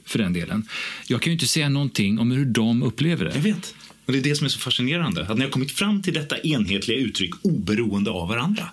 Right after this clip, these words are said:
Speaker 1: Jag vet inte om jag tycker att det är så värst enhetligt.
Speaker 2: Jag tror publiken uppfattar det så.
Speaker 1: Det är möjligt.
Speaker 2: Det tyder också på att ni verkligen fångat något underliggande i vår tid.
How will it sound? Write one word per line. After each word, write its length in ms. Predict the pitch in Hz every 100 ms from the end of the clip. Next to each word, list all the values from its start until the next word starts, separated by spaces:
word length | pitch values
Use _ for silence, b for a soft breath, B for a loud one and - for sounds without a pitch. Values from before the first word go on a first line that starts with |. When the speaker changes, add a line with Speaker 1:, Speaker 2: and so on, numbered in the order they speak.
| - -
Speaker 1:
Jag 180 | - 127
vet 200 | 127 117
inte 160 | 120 113
om 100 | 110
jag 160 | 87
tycker 380 | - 110 - 95
att 120 | 92
det 200 | 117 110
är 260 | 139 110 -
så 140 | -
värst 320 | 82 - -
enhetligt. 720 | 127 98 - 113 110 101 - - - - - - - -
Speaker 2:
Jag 140 | 127 127
tror 140 | 120
publiken 440 | 123 113 90 104
uppfattar 340 | 175 202 - 82
det 60 |
så. 180 | - - 92 - -
Speaker 1:
Det 500 | - 87 110 104 -
är 40 | 95
möjligt. 460 | 95 - - - - B B
Speaker 2:
Det 100 | 123
tyder 280 | 143 160 117
också 240 | 123 - 98
på 100 | 107
att 80 |
ni 80 | 107
verkligen 800 | 101 110 196 123 87 165 175 104
fångat 500 | - 180 110 92 101
något 220 | 107 -
underliggande 720 | - 117 98 95 113 147 123 98
i 60 |
vår 200 | 87 85
tid. 360 | 82 117 87